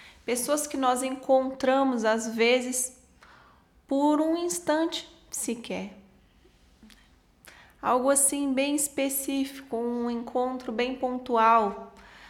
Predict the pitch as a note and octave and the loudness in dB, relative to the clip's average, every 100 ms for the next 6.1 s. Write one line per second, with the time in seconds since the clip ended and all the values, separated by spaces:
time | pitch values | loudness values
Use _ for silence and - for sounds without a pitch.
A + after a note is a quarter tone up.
0 | - - A3+ A#3 C4 C4 C4+ D4+ D#4+ D#4+ | -20 -10 0 2 4 4 4 0 2 2
1 | D#4+ - A3 G3+ G#3+ G#3+ - C4+ C4+ - | 0 -4 -6 -6 -8 -2 0 0 0 0
2 | A3 A3 A#3 - - - - D4+ F4+ D4 | 0 0 -4 -8 -12 -6 0 2 2 0
3 | - B3 A#3+ A#3+ G#3+ G#3+ G#3+ G#3+ G#3+ G#3 | -2 -2 -4 -4 -4 -4 -6 -6 -4 -2
4 | A3 - A#3+ A#3+ A#3+ B3+ A#3 G#3 B3+ C4+ | -2 0 0 0 2 2 4 4 4 2
5 | - A3+ G#3+ D4+ E4+ - B3+ A#3+ A#3 A#3 | -4 -6 -4 -4 -4 -2 0 2 -2 -6